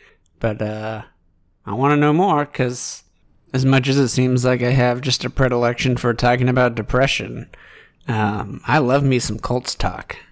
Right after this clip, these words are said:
Kinda kicking myself there. Maybe we can get him back on the show sometime. Anyway, I hope you enjoyed it. Um,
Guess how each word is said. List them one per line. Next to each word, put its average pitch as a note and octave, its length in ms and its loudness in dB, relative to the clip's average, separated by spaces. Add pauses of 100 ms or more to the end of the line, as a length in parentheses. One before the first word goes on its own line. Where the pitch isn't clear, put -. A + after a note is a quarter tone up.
(680)
Kinda C3+ 220 0
kicking E3 280 0
myself G#2 420 -6
there. F#2+ 360 -10
Maybe A2+ 180 -8
we A#2+ 100 -6
can A#2+ 100 -4
get A#2+ 140 -6
him A#2 80 -8
back A2 220 -6
on A#2 80 -6
the A2+ 60 -8
show A2+ 220 -10
sometime. G#2 560 -12 (680)
Anyway, C3+ 440 2 (720)
I - 80 0
hope B2+ 220 2
you A#2+ 120 0
enjoyed B2 340 2
it. D#3 140 -2 (1080)
Um, B2 560 0